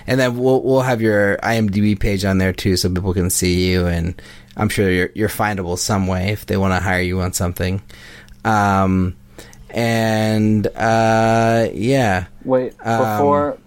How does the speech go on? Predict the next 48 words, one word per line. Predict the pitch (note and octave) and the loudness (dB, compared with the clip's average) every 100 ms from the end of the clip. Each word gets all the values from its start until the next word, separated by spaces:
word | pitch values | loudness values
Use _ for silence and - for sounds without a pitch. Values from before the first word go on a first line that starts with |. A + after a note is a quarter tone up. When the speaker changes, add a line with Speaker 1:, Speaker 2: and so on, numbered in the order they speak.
| - | -8
Speaker 2:
before | - B2+ - C#3 | -4 -4 0 0
you | C#3 C3 | 2 0
finish | - C3+ A#2+ - | -2 -2 -2 -2
up | A#2 - | -4 -2
here, | A2 A2 - | 0 0 -2
I | B2 | -4
do | A#2+ B2+ | -2 0
wanna | C3 C#3+ - | 0 0 -2
<laughs> | - | 0
say, | C#3 C3 B2+ C3 - - _ _ - | 2 4 2 -2 -10 -20 _ _ -4
uh, | B2+ B2+ A#2+ A2+ - - - | 2 4 4 0 -4 -14 -2
I | C3 A#2+ | 0 0
Speaker 1:
Okay. | A#2 G2+ G2+ - | 0 -2 -2 -4
Speaker 2:
<laughs> | D4 - - D#4+ D4 C4 - G#3+ F#3+ - - - - | -2 -2 0 0 2 0 0 -2 -4 -4 -20 -10 0
I | |
just | D#3+ F3 | 0 2
wanna, | G3+ F#3+ | 2 4
I | F3+ | 2
just | E3+ F3+ | 0 0
wanna | F#3 | 2
recap | E3 E3+ D#3+ D3 | 2 2 2 2
the | - | 0
hot | - D3+ C#3+ | 4 4 4
tips | - C#3 A#2+ | 0 0 0
that | C3+ | 2
I | B2+ | 2
heard | A#2+ A#2+ | 4 0
during | A2 A2+ G#2+ | 0 -2 0
this. | G#2 F#2 - - - - - | -2 -4 -8 -12 -16 -20 -14
A | |
couple | - D#3 D#3+ | -2 2 4
of | D3+ | 4
hot | C#3+ | 2
tips | - - - | 2 0 0
that | B2 | -2
I | A#2+ | 0
heard | B2 A2+ | 0 0
throughout | B2 A2 | -2 0
here. | A2+ G#2+ G#2 | 0 -2 -2
So, | - C3+ A#2+ A2 - | 0 0 0 -4 -8
uh, | C#3+ | -10
one | D3 D3 E3+ | -2 0 2
was | E3+ D3 | 0 -4
pace | - F3 E3+ | 0 0 0
yourself | E3 D#3+ E3 E3+ | -4 0 2 2
throughout | - E3 E3 | 2 2 2
the | D#3 | -2
day. | E3 E3 F3 | 2 4 2